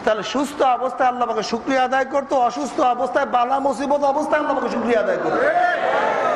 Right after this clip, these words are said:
কাজে কার মধ্যে প্রকৃত মোহাব্বত আছে কি নাই, দুই অবস্থার দিকে লক্ষ্য রাখো। তার সুস্থ সুন্দর একেবারে সবল জিন্দিগির দিকে লক্ষ্য রাখো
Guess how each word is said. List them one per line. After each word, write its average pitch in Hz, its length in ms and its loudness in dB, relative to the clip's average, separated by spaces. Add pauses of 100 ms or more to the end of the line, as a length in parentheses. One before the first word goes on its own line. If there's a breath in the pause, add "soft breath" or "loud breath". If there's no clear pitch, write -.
(440)
কাজে 214 220 0
কার 233 340 0
মধ্যে 269 220 -2
প্রকৃত 262 420 -2
মোহাব্বত 240 500 0
আছে 220 280 0
কি 240 160 -2
নাই, 285 340 0 (580)
দুই 226 260 0
অবস্থার 247 520 0
দিকে 294 140 0
লক্ষ্য 294 300 0
রাখো। 240 400 0 (760)
তার 214 120 4
সুস্থ - 520 -4
সুন্দর 269 720 0 (680 loud breath)
একেবারে 233 280 0
সবল 285 540 0
জিন্দিগির 262 480 -2
দিকে 254 160 2
লক্ষ্য 233 300 0
রাখো 277 420 2